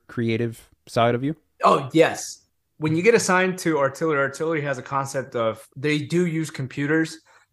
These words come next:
Speaker 2: but you do it way more often in combat, uh, meaning that when you get deployed, you become what we call the data chief.
Speaker 1: Okay.
Speaker 2: You were in charge to make sure that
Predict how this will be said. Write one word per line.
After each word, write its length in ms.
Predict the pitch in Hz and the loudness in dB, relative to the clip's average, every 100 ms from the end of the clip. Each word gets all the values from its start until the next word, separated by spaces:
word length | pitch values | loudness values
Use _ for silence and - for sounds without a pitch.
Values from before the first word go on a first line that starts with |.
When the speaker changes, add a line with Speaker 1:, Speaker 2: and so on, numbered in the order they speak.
| _ - | _ 0
Speaker 2:
but 340 | 143 127 127 _ - | 2 2 -2 _ -16
you 220 | 135 151 | -10 -8
do 300 | 127 156 170 | -2 2 6
it 260 | 165 147 131 | 4 2 -4
way 300 | 127 151 151 | -2 0 0
more 240 | 151 143 | 0 0
often 600 | 139 131 - 139 135 131 - | 2 0 -6 -10 -10 -12 -8
in 520 | 135 123 117 110 98 _ | -4 -2 -4 -8 -12 _
combat, 580 | - 139 139 117 95 - _ _ _ _ 127 | -8 -2 -2 -2 -6 -12 _ _ _ _ -8
uh, 220 | 117 110 | -6 -4
meaning 400 | 117 135 127 123 | -4 -4 -4 -2
that 220 | 120 113 | -2 -4
when 120 | 123 | -6
you 80 | 120 | -4
get 160 | 139 143 | -6 -6
deployed, 420 | 117 - 143 127 | -12 -6 -6 -4
you 100 | 117 | -6
become 540 | 123 131 120 117 113 _ | -8 -4 -4 -6 -12 _
what 260 | 123 120 104 | -6 -6 -6
we 160 | 127 | -10
call 440 | 123 131 120 120 117 - 123 | -8 -2 0 0 -4 -18 -14
the 100 | 117 | -12
data 380 | 110 120 117 101 | -4 -4 -4 -8
chief. 260 | - - _ _ - | -14 -20 _ _ -16
Speaker 1:
Okay. 200 | - 95 - _ - | -10 -10 -10 _ -6
Speaker 2:
You 120 | 143 | 0
were 120 | 170 160 | 2 2
in 100 | 135 | 2
charge 420 | 156 151 143 - | 2 4 2 -2
to 100 | 123 | -8
make 180 | 135 131 | -8 -6
sure 240 | 147 135 | -4 -2
that 200 | 123 113 | 0 -2